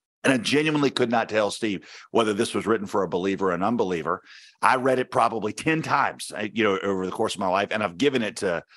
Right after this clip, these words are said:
twenty people, um, that were, were, were not believers, um, because I think when you really find a good gospel depth, something that really plunges in the depths of this,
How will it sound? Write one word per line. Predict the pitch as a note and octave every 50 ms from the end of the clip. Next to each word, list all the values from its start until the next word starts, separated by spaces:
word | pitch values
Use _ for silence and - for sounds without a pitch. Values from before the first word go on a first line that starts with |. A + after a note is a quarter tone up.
| - - -
twenty | - - C#3 D3 C#3+ C#3
people, | C3 A2+ A#2+ A2+ - - - - _ _ - - - - -
um, | - G2 F#2+ G2 F#2+
that | G#2 F2 F#2
were, | G#2 G2 F#2+
were, | - G2+ G#2+ - -
were | G2+ G#2 G2+
not | G#2 G#2 E2 -
believers, | G2+ F#2 F#2 G2 G2 F2 F2 E2 D#2 D2+ - - - - - G#2
um, | G2+ F#2+ F2+ F2 - - - - - -
because | - - C#3+ B2+
I | C3+ A#2+
think | - C#3+ E3 E3 -
when | C#3+ C3+ A#2+
you | A#2 A2
really | G#2+ B2+ C#3 D3+ C3+
find | - - C3 A#2 A#2 A2+ A2+ G#2 F2
a | E2 E2
good | D2+ E2 F#2 A2 A2+ A#2 F#2+ F2+ E2+
gospel | - - F#2+ G2 A2 - - - - - G#2+ G#2 G2+ F#2+ E2+ - _ _ _ _ _ _ - F2 F#2+ D#2+
depth, | - - G#2 G2+ G#2 - - - - - - A2 G#2
something | F2+ - C#3+ B2+ - A2+ G2+
that | G2+
really | F#2 G2 G2 F2+
plunges | - - - A#2 A2 A2+ G2+ G2 F#2 F#2+
in | G#2 G2+
the | F#2
depths | E2+ F#2+ F#2+ F#2+ - -
of | G2+
this, | F#2+ G#2 G#2+ G#2 - - -